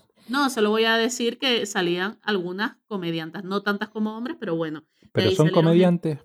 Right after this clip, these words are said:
Speaker 2: Porque, ¿o son monologuistas? Porque, ¿eh?
Speaker 1: No, había, bueno, a ver, depende. Obviamente, yo qué sé, yo no pondría a lo mejor a, a mi Patricia Conde, no me parece que sea una comediante.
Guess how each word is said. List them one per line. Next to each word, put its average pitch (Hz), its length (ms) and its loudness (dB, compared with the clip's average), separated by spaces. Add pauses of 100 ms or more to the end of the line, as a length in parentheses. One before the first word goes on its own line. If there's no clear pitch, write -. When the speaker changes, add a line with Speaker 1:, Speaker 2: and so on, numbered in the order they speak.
Speaker 2:
Porque, 90 340 -6
¿o 95 160 2
son 117 180 0
monologuistas? 101 720 2
Porque, 90 360 -10
¿eh? 110 220 -6
Speaker 1:
No, 202 240 0
había, 196 440 -2
bueno, 185 240 -4
a 170 60 0
ver, 175 180 -4
depende. 175 440 -8
Obviamente, 170 500 -8
yo 185 140 -2
qué 190 80 -16
sé, 190 200 -6
yo 165 120 -6
no 165 160 -14
pondría 185 440 -2
a - 20 0
lo 196 120 -2
mejor 208 380 -6
a, 151 420 -6
a 175 140 -8
mi 185 120 -6
Patricia 190 560 -6
Conde, 208 320 -4
no 269 100 -4
me 226 100 -6
parece 175 300 -10
que - 80 -18
sea - 200 -18
una 160 160 -20
comediante. 175 640 -10